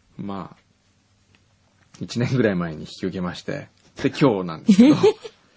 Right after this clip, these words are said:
Speaker 2: すごい。
Speaker 1: 引っ張りに引っ張って今日なんですけどね。
Speaker 2: はい。
Speaker 1: 何話そうかな。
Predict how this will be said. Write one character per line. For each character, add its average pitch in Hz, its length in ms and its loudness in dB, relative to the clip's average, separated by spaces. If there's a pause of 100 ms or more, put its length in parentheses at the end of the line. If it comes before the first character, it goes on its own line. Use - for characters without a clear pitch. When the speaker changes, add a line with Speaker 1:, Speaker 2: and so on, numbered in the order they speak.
(600)
Speaker 2:
す 339 360 2
ご 311 260 4
い。 - 40 2
Speaker 1:
引 202 40 -2
っ - 40 -8 (880)
張 170 120 0
り 147 80 0
に 107 100 -6
引 - 80 -20
っ - 20 -20 (100)
張 110 80 -10
っ - 60 -16
て - 100 -18
今 101 220 -10
日 90 60 -12
な - 40 -20
ん - 60 -20
で - 60 -20
す - 40 -20
け - 80 -14
ど 98 60 -8
ね。 139 100 -6
Speaker 2:
は 202 300 8
い。 247 80 -8 (1600)
Speaker 1:
何 175 300 -2
話 82 280 -10
そ - 80 -14
う - 40 -18
か - 120 -14
な。 143 340 -8